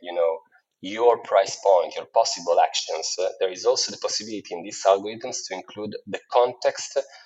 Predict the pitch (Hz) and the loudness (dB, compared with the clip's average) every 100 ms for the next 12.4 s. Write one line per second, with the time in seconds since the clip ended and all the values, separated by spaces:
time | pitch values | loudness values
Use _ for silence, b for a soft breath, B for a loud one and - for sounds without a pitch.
0 | B B _ 95 92 87 87 87 90 95 | B B _ 4 6 6 6 6 4 -2
1 | 104 131 113 - - - 110 117 90 _ | -8 0 2 2 2 2 4 2 -2 _
2 | _ 92 92 - - - 95 - - 98 | _ 2 2 0 -4 0 0 0 -6 -2
3 | 113 117 - - 76 80 _ _ _ _ | 0 0 -2 -6 -4 -6 _ _ _ _
4 | 98 92 104 104 92 - 104 - 101 98 | -2 0 2 0 0 0 0 4 4 4
5 | 110 - - 107 - _ _ _ _ - | 0 -2 0 0 0 _ _ _ _ -20
6 | - - 95 87 - 85 80 82 78 - | -10 -4 -2 -2 -4 -4 -2 0 -2 -2
7 | 80 - - 98 87 92 - - - - | -2 -2 2 2 4 4 2 -2 -10 -16
8 | - - - 90 85 B B B _ 95 | -12 -10 -8 -8 -8 B B B _ 4
9 | 87 85 85 98 98 - 113 104 98 98 | 6 6 6 4 2 6 6 6 4 2
10 | - 104 95 87 85 87 90 90 87 98 | 2 2 4 2 0 -8 -10 -6 -2 0
11 | 92 85 85 95 92 92 90 90 95 92 | 0 -4 -4 0 0 -2 -8 -8 -6 0
12 | 87 82 82 | 0 0 0